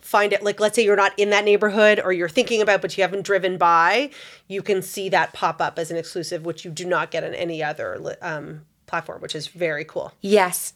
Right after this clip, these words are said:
Speaker 2: And if you don't mind, I'd like to clarify this. It's
Speaker 1: Please.
Speaker 2: so important. So we believe that every listing possible should go to the M L S.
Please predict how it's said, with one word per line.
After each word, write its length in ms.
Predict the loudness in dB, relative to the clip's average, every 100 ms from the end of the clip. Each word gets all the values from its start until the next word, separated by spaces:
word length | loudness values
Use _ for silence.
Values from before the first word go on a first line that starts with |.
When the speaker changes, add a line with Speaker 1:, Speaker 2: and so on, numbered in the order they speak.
| _ -2
Speaker 2:
And 140 | 0
if 80 | 0
you 80 | 4
don't 180 | 4 6
mind, 180 | 4 6
I'd 80 |
like 140 | 4 2
to 100 | -2
clarify 480 | 2 4 4 4 2
this. 180 | 2
It's 140 | 2 2
Speaker 1:
Please. 100 | 6
Speaker 2:
so 180 | 6 6
important. 640 | 4 2 2 2 -4 -2
So 280 | 0 4 4
we 320 | 2 0 4
believe 540 | 4 4 2 -2 -2
that 200 | -2 -2 0
every 400 | 0 2 2 4
listing 480 | 2 0 0 -2 -2
possible 560 | -2 -2 -2 -2 -2
should 220 | -2 -4 -2
go 180 | -2
to 320 | -4 -4 -4 -2
the 200 | -2 0
M 160 | 0
L 160 | 0 0
S. 500 | -4 -6 -10 -10 -14